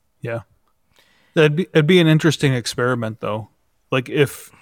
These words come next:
if that gets stuck onto Historic somewhere to see if people are just like, "Vomit my library. Take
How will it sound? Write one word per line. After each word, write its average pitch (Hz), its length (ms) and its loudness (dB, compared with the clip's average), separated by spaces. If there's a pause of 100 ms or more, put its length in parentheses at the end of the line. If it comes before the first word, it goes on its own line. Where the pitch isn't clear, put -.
if - 220 -2
that 123 240 -2
gets 127 200 -6
stuck - 300 -4
onto 117 260 -6
Historic 113 580 -6
somewhere 113 380 -8
to 110 80 -8
see 107 220 -10
if 101 100 -8
people 110 300 -8
are 110 100 -8
just 110 260 -8
like, 104 280 -10 (640)
"Vomit 110 420 -4
my 139 120 2
library. 147 560 4
Take 127 100 -12